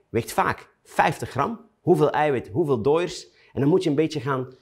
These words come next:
ja, een beetje gaan zoeken. Op grote recepten maakt het totaal niet uit, maar op kleine recepten, een ei meer of een ei minder, kan vaak, ja, aan het resultaat toch wel een, eh,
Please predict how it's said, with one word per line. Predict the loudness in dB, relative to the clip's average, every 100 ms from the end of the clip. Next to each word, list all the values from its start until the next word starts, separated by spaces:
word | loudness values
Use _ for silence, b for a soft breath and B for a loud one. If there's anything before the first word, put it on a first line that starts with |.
| B
ja, | -6
een | 0
beetje | 0 0
gaan | -2 2
zoeken. | 2 2 -4
Op | -6 -4
grote | 2 2 2
recepten | -4 -4 -4 -4 -8 -6
maakt | -4 -4 -4
het | -10
totaal | -6 -4 -2
niet | -2 -2
uit, | -2 -4 b b _
maar | -4
op | -4
kleine | -6 -6 -6
recepten, | -4 -6 -6 -6 -8 B -6
een | -2
ei | 0 0
meer | 0 0 -2 -4
of | -4
een | -2
ei | -2 -4
minder, | 0 0 0 -4 B
kan | -6 -4
vaak, | -2 -4 -4 -10 _ _
ja, | -2 -2 -4 _
aan | -2
het | -2
resultaat | -4 -6 -6 -6 -6 -10 _ _
toch | -2 2
wel | 4 4
een, | 0
eh, | 0 -2